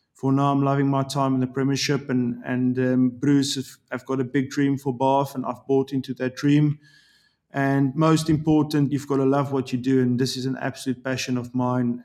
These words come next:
I'll stay as long as I can at Bath and enjoy this journey, and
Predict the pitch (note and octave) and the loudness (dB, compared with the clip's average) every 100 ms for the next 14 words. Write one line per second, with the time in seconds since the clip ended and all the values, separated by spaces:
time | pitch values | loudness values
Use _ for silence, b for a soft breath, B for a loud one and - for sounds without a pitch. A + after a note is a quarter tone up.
0 | _ - B2+ - C3+ B2+ C#3+ C#3+ C3+ C#3 | _ -8 -6 -2 0 0 0 0 0 -4
1 | C3+ C#3 C3+ C3 C3+ C#3 C#3+ C#3 C3+ C3 | -4 -4 -2 -4 -2 0 0 0 0 2
2 | C3+ B2+ C#3 - C#3+ D3 C#3 C3+ B2 | 2 2 0 -2 2 2 4 2 0